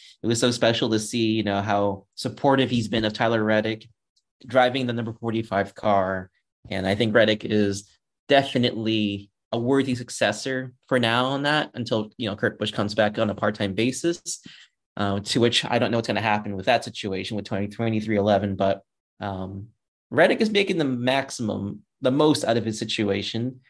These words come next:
And I admire him for his tenacity, his focus, and the fact that he's so adaptable to changes where it may be a fearful element for some. So congratulations, of course, to Tyler,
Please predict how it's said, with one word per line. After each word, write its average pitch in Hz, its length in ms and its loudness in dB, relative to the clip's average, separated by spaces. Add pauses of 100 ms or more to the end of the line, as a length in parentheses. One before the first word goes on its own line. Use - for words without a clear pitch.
(360)
And 110 400 -2
I 117 160 4
admire 123 440 4
him 117 180 0
for 110 100 -4
his 110 140 2
tenacity, 104 840 -4 (260)
his 107 160 2
focus, 104 500 2
and 104 80 0
the 101 60 -2
fact 107 280 0
that 104 140 -2
he's 120 240 -4
so 131 140 2
adaptable 113 680 -2 (420)
to 113 360 0
changes 120 560 0
where 120 440 0 (600)
it 127 60 -2
may 139 160 2
be 147 140 2
a 127 40 2
fearful 135 520 2
element 135 400 0
for 110 100 -8
some. 95 380 -4 (420)
So 104 380 4
congratulations, 127 840 2
of 117 100 -10
course, 113 260 -2
to 113 80 -6
Tyler, 113 680 2